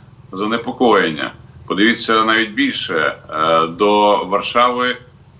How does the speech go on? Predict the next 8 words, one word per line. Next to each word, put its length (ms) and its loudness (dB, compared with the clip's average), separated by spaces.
прилетів 880 -2
чогось, 760 0
начебто 580 -2
так, 480 -4
з 140 -8
бухти-барахти, 800 0
як 140 -2
кажуть, 380 -2